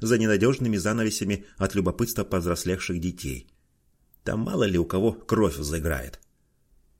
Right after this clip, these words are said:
Он так и пробежал бы мимо, улыбаясь про себя, как вдруг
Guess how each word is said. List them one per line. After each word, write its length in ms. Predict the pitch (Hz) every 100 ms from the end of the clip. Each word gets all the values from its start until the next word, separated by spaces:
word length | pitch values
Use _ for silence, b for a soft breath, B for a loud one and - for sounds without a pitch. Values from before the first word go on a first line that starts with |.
| _ _ -
Он 220 | - 160 139
так 240 | 147 135
и 40 |
пробежал 440 | 131 139 139 95 82
бы 160 | 90
мимо, 360 | 104 170 123 87 B -
улыбаясь 440 | 98 85 80 80
про 140 | 85
себя, 320 | 87 95 82 - b b b b _
как 200 | 82 80
вдруг 480 | 82 82 147 -